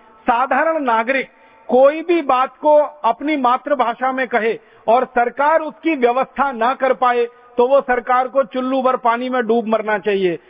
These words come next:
कि आम आदमी, साधारण आदमी की भाषा को समझने की हमारी सरकार की तैयारी और हैसियत नहीं।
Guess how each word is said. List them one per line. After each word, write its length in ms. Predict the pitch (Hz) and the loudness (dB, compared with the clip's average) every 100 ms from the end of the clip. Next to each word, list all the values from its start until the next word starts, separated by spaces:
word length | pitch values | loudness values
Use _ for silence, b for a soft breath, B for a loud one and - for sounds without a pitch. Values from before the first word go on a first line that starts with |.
| b 233 | b -4
कि 100 | 240 | 0
आम 260 | 247 285 | 0 0
आदमी, 360 | 269 254 269 285 | -2 -2 -4 -2
साधारण 520 | 240 226 240 254 277 | 0 0 0 -2 0
आदमी 360 | 254 226 254 226 | -2 -2 -8 -6
की 120 | 262 | -4
भाषा 360 | 175 190 240 247 | -2 -2 -2 -2
को 140 | 254 | -2
समझने 480 | 240 233 240 254 262 | -2 -4 -2 -2 -2
की 280 | 254 254 - B B B - | -2 -6 -8 B B B -4
हमारी 440 | 180 220 302 381 | -2 0 0 0
सरकार 480 | 330 294 262 262 262 | -2 -2 -2 -2 -2
की 240 | 214 269 247 | -4 -8 -4
तैयारी 480 | 240 233 226 226 | -2 0 0 0
और 160 | 233 220 | -2 -2
हैसियत 480 | 180 185 202 196 190 | -2 -2 -2 -4 -2
नहीं। 180 | 165 | -6